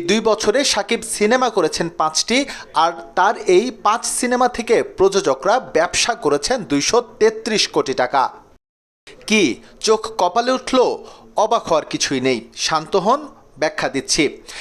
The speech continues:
এ যাবৎকালে শাকিব খানের সেরা ব্যবসা সফল সিনেমার তালিকায় আছে বরবাদ। পনেরো কোটি টাকা বাজেটের এই সিনেমার গ্রোস কালেকশন ওয়ার্ল্ড ওয়াইড আশি কোটি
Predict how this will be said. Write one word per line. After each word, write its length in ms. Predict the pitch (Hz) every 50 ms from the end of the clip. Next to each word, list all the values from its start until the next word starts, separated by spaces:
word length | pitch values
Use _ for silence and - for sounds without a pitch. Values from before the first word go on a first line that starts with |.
| - - - - 196
এ 20 | 220 208
যাবৎকালে 480 | 247 247 254 277 269 - - 269 294 330 294 -
শাকিব 300 | - 214 202 - 254 - -
খানের 260 | - 220 202 214 247 233 -
সেরা 220 | - 214 214 214 202 202 -
ব্যবসা 300 | 151 180 - - - 247 233 -
সফল 220 | 233 214 - 226 214 -
সিনেমার 340 | - 196 175 170 170 165 - -
তালিকায় 420 | 156 160 160 156 - 151 143 131
আছে 180 | 131 - - 233 247 170
বরবাদ। 320 | 143 135 131 127 131 131 131 - - -
পনেরো 280 | - - 165 170 175 175 170
কোটি 180 | 175 165 160 156 -
টাকা 140 | 160 - 180
বাজেটের 440 | 160 151 147 147 165 165 214 233 262 247 - - - - - 190
এই 80 | 220 262 - -
সিনেমার 340 | - 240 233 233 226 214 165 135 -
গ্রোস 200 | 151 190 208 - - -
কালেকশন 400 | 165 143 139 - - 202 226 240 233 139 117
ওয়ার্ল্ড 300 | 127 135 160 196 240 220 175
ওয়াইড 280 | 156 151 170 220 240 - - - - - - 170
আশি 200 | 185 - - 202
কোটি 260 | 165 - - 127 131